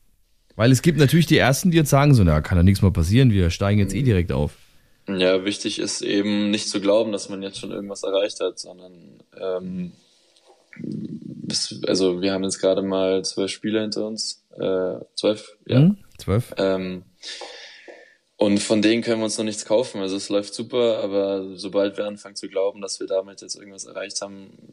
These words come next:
Speaker 2: dann, genau dann fängt's eben an, dass man die Spiele vielleicht mal verliert, äh, oder unentschieden spielt und so weiter. Ähm, deswegen ist es wichtig, sich einfach jedes Mal, jede Woche aufs neue, äh, auf das nächste Spiel zu konzentrieren, ähm,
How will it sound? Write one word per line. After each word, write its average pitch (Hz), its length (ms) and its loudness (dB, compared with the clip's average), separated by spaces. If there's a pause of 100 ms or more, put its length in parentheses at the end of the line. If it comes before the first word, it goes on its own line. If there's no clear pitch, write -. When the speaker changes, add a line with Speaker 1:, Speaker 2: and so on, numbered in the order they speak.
(420)
Speaker 2:
dann, 95 420 -2
genau 95 280 2
dann 98 180 0
fängt's - 320 -4
eben 92 160 -4
an, 98 180 -4
dass 98 200 -6
man 95 440 -6 (340)
die 110 60 -4
Spiele 104 360 0
vielleicht 98 280 -2
mal 98 80 -4
verliert, 107 560 0
äh, 101 280 -2
oder 98 220 -2
unentschieden 107 440 -6
spielt 104 420 0
und 101 80 -12
so 98 140 -6
weiter. 101 420 -2 (140)
Ähm, 92 240 -10 (880)
deswegen 104 300 2
ist 101 100 0
es 101 140 -4
wichtig, 110 340 -4
sich 101 160 -4
einfach 95 240 -4
jedes 98 300 -2
Mal, 98 360 -2
jede 95 220 0
Woche 98 220 -2
aufs 95 180 -4
neue, 95 500 -4 (200)
äh, 92 280 -2
auf - 380 -8
das - 140 -8
nächste 104 240 -2
Spiel 117 220 0
zu 120 120 -6
konzentrieren, 107 680 -4 (140)
ähm, 90 460 -8